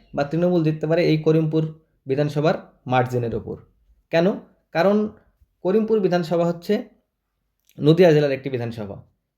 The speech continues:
এবং এই বিধানসভাতে কিন্তু মাইনরিটি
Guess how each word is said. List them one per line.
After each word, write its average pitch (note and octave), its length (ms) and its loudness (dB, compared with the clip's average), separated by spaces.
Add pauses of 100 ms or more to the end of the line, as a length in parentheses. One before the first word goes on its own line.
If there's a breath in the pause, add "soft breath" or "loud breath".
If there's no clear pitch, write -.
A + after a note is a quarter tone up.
এবং D3+ 400 0
এই G3 180 2
বিধানসভাতে F3+ 560 0
কিন্তু E3 460 -6
মাইনরিটি D3+ 720 -2